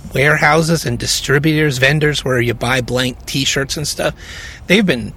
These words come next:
just hammered because of, like, shipping problems because of covid in China, and then, like, everyone that was at home was like, "Oh, I'll just start a little business," and so they've,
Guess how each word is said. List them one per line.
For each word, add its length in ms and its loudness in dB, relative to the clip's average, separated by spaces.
just 380 0
hammered 720 0
because 400 0
of, 100 -4
like, 180 -10
shipping 720 2
problems 640 0
because 360 -2
of 140 -2
covid 460 -2
in 80 -8
China, 540 0
and 180 -4
then, 240 0
like, 280 -6
everyone 500 6
that 140 0
was 180 0
at 140 -2
home 240 4
was 120 -2
like, 220 -2
"Oh, 200 4
I'll 220 2
just 220 -4
start 320 2
a 40 0
little 260 2
business," 680 0
and 100 -6
so 220 0
they've, 460 2